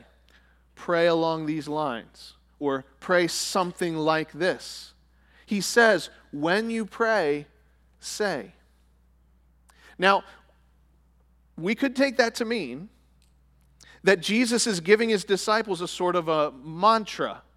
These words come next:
uh, an incantation, this, like, magic spell. Like, if you say these words and, and you do all these right things, and you're gonna get exactly what you want. But if you actually read the content of the prayer, you see he's doing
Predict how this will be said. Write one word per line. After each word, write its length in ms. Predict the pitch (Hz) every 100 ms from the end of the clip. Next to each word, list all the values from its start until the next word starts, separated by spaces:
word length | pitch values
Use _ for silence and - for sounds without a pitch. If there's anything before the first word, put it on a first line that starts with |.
| _ -
uh, 100 | 156
an 140 | 147 170
incantation, 840 | 220 208 220 202 - 220 202 156
this, 180 | 143 143
like, 200 | 165 147
magic 480 | 147 165 196 190 180
spell. 320 | - 214 185
Like, 160 | 147 147
if 120 | 151
you 140 | 196
say 320 | 220 - 220 220
these 320 | 208 214 196
words 580 | 202 208 170 143 156 - - - -
and, 320 | 151 151 156
and 180 | 139 147
you 100 | 185
do 260 | 165 214 220
all 160 | 214
these 220 | 208 190
right 240 | 190 202 190
things, 380 | 220 214 170 147
and 100 | 151
you're 80 |
gonna 140 | 190 160
get 280 | 147 185 180
exactly 460 | 160 175 175 175
what 220 | 165 156
you 100 | 180
want. 240 | 175 220 139 -
But 140 | - 185
if 100 | 185
you 120 | 202
actually 380 | 226 - 262 233
read 300 | 180 202 190
the 100 | 175
content 480 | - 202 208 208 175
of 100 | 156
the 80 |
prayer, 460 | 151 240 254 202 175 - -
you 160 | 202 190
see 260 | - 247
he's 220 | 214 190
doing 340 | - 208 202